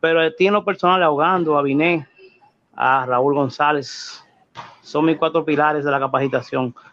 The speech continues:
Al mismo Sergio Vargas, Atahualpa. Eh, son, son de seis a siete personas, Fernando. Eh, yo recuerdo cómo Fernando llegó a Cruz Roja, y hoy Fernando es un excelente médico, que ha sabido crecer mucho,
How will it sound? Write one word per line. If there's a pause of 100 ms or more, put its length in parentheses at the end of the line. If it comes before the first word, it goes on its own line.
Al
mismo
Sergio
Vargas,
Atahualpa. (760)
Eh,
son,
son
de
seis
a
siete
personas,
Fernando. (680)
Eh,
yo
recuerdo
cómo
Fernando
llegó
a
Cruz
Roja,
y
hoy
Fernando
es
un
excelente
médico, (1120)
que
ha
sabido
crecer
mucho,